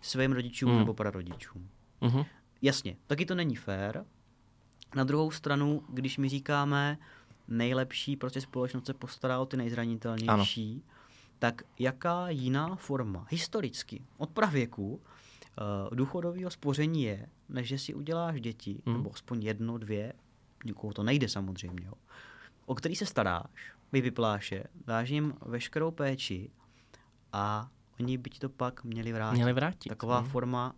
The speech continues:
Speaker 1: výměnku.
Speaker 2: Otto von Bismarck, Bismarck by měl radost. Eh, Martine, Martine, já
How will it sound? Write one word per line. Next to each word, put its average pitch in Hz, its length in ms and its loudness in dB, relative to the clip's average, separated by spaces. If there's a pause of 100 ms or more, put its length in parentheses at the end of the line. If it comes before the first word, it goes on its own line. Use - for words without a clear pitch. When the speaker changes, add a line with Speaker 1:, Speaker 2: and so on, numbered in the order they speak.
Speaker 1:
výměnku. 113 460 -4 (540)
Speaker 2:
Otto 113 220 0 (100)
von 127 160 8
Bismarck, 117 460 2 (140)
Bismarck 117 460 2
by 113 100 2
měl 110 320 6
radost. - 540 -4
Eh, 107 240 2
Martine, 131 600 4
Martine, 120 460 6
já 113 160 4